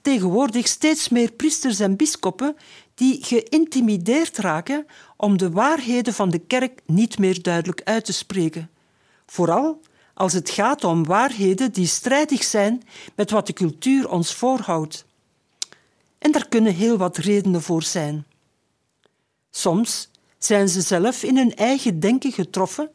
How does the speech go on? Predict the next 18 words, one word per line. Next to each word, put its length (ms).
en 140
zijn 220
ze 180
onzeker 640
geworden 540
of 160
de 100
leer 200
van 200
de 120
kerk 340
op 160
dat 240
punt 240
wel 200
zo 180
belangrijk 500
is, 300